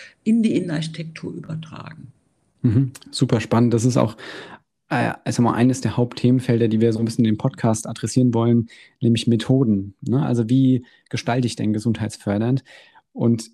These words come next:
Speaker 2: mich würde da sehr interessieren, was du, äh, erwähnt hast zu diesem Einstieg eigentlich in diese, in dein Arbeitsgebiet in der Schweiz jetzt, nämlich dieses Projekt in der Psychiatrie. Äh,
Speaker 1: Ja.
Speaker 2: so, das, was ich darüber weiß, ist, du hast ja, ja sehr stark auch mit Co-Creation, mit,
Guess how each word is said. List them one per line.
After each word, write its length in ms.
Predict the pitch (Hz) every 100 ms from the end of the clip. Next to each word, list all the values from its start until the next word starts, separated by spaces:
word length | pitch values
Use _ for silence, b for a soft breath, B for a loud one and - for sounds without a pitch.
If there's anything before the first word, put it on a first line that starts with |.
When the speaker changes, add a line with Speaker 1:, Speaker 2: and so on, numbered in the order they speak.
| _ -
Speaker 2:
mich 280 | 143 156 180
würde 200 | 180 147
da 200 | 139 127
sehr 220 | 147 180
interessieren, 540 | 165 147 156 156 147
was 100 | 131
du, 280 | - 131 135
äh, 880 | 50 50 - - 50 - - 135 -
erwähnt 340 | 127 131 139
hast 220 | 147 135 -
zu 100 | 127
diesem 300 | 123 135 -
Einstieg 420 | 139 175 147 -
eigentlich 260 | 110 113
in 40 | 110
diese, 340 | 113 113 113 B B B B B B _
in 140 | 117
dein 160 | 113 120
Arbeitsgebiet 480 | 117 120 120 123 123
in 100 | 113
der 100 | 113
Schweiz 400 | - 104 131 -
jetzt, 300 | 131 - B B B -
nämlich 280 | 127 127 -
dieses 260 | 123 110
Projekt 460 | - 117 127 139 -
in 180 | - 123
der 120 | 117
Psychiatrie. 800 | - 117 120 - 117 107 107 - - - _
Äh, 340 | 113 110 -
Speaker 1:
Ja. 80 | -
Speaker 2:
so, 260 | 165 131 135 135 - - - -
das, 360 | - 165 160 139
was 100 | 147
ich 140 | 175
darüber 260 | 170 143 147
weiß, 220 | 143 156
ist, 200 | 156 -
du 80 | 131
hast 140 | 143
ja, 80 | 143
ja 120 | 131
sehr 160 | 123 135
stark 200 | - 131
auch 80 | 120
mit 160 | 127
Co-Creation, 760 | - 135 - 123 143 165 - 143
mit, 220 | 131 123